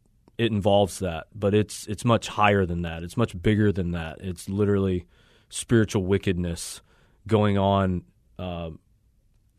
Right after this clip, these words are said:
in, in the spiritual world around us. Um, Satan is not a, a red man, a, a man in a red suit with a pitchfork in his hand.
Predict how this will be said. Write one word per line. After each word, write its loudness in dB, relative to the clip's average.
in, -2
in 0
the 2
spiritual 2
world 4
around 0
us. -4
Um, -14
Satan 0
is -2
not 2
a, 0
a -2
red 4
man, 2
a, 0
a 2
man 4
in 6
a 6
red 6
suit 4
with 2
a 2
pitchfork 2
in 2
his -2
hand. 2